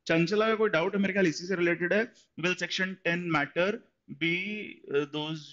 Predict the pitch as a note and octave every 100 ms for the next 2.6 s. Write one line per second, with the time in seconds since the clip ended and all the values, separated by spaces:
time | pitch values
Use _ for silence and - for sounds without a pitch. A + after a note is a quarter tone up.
0 | - D3+ D3+ C#3 C#3 C#3+ C3 - E3 G#3
1 | A3 A#3 A3 G#3+ F3+ G#3+ G#3 A3+ G#3 G#3+
2 | G#3+ G#3+ - G#3+ G#3+